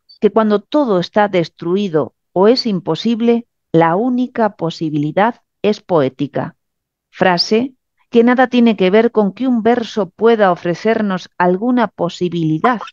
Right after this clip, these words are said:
cuando todo está destruido o se ha hecho imposible, sino más bien que llegados a este límite de animarnos, es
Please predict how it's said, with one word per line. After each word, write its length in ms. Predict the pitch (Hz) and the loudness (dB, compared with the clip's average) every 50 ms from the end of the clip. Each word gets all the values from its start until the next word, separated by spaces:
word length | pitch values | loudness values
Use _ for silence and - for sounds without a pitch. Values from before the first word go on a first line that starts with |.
| - - - _ _ _ _ | -18 -18 -18 _ _ _ _
cuando 280 | - - 147 151 151 151 | -8 -6 -4 -2 -4 0
todo 220 | - 185 170 170 | 0 0 0 0
está 220 | 165 - - 190 | 0 2 0 2
destruido 720 | 175 165 156 - _ - 160 175 208 226 190 156 - - - _ _ _ _ _ _ _ _ _ _ _ | 2 0 -2 -4 _ -4 -2 -2 -2 -2 -4 -6 -8 -8 -10 _ _ _ _ _ _ _ _ _ _ _
o 100 | 143 160 | -6 -4
se 160 | - - 143 | 0 2 2
ha 80 | 165 | 2
hecho 320 | 180 190 190 - - 160 143 | 2 2 -2 -4 -6 -4 -2
imposible, 800 | 143 143 139 - - 156 - - 208 196 175 151 143 147 165 - _ _ _ _ _ _ _ _ _ | -2 -4 -4 -6 -8 -8 -6 -4 -4 -4 -4 -4 -6 -6 -6 -10 _ _ _ _ _ _ _ _ _
sino 300 | - - - 160 156 160 | -12 -4 -2 0 2 2
más 240 | 170 190 220 233 208 | 2 2 0 0 0
bien 360 | 196 190 175 165 160 156 - _ _ _ _ _ _ _ _ _ | 0 0 0 0 -2 -6 -10 _ _ _ _ _ _ _ _ _
que 140 | - 202 190 | 0 2 4
llegados 520 | 180 196 190 220 247 254 254 233 196 - | 4 4 4 4 2 2 2 0 2 2
a 80 | 214 208 | 2 2
este 300 | 247 240 - _ 196 170 | 2 0 -2 _ -2 0
límite 640 | 170 175 175 165 160 156 147 - - 156 151 165 - _ _ - - - _ | 0 0 -2 -2 -4 -6 -8 -6 -6 -6 -6 -6 -10 _ _ -20 -20 -14 _
de 120 | 190 196 | 0 2
animarnos, 920 | 202 196 196 190 196 220 240 254 240 202 185 170 170 165 165 - - - _ _ _ _ _ _ _ _ _ _ | 2 2 2 2 2 2 2 2 2 0 0 -2 -2 -4 -6 -8 -16 -20 _ _ _ _ _ _ _ _ _ _
es 300 | - 208 233 240 240 - | 2 4 4 2 0 -4